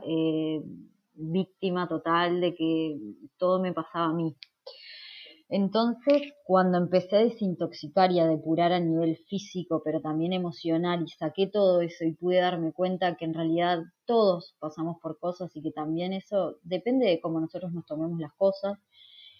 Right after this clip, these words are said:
fue como una puerta de entrada a un mundo nuevo.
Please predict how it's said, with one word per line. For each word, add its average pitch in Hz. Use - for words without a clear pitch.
fue 247
como 294
una 214
puerta 190
de 180
entrada 180
a 151
un 165
mundo 185
nuevo. 160